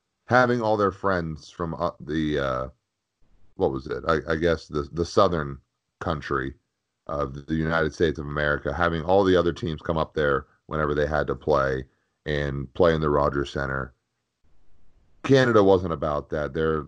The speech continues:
they're shunning M L B away and letting Toronto play elsewhere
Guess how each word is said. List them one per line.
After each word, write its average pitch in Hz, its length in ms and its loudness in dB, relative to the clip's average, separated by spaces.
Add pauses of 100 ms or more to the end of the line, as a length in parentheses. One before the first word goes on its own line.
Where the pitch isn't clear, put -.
they're 80 360 0 (360)
shunning 87 600 -2
M 82 160 -2
L 80 120 0
B 76 420 0 (420)
away 90 680 4 (340)
and 73 340 -6
letting 78 200 0
Toronto 76 360 -2
play 67 300 -2
elsewhere 73 640 0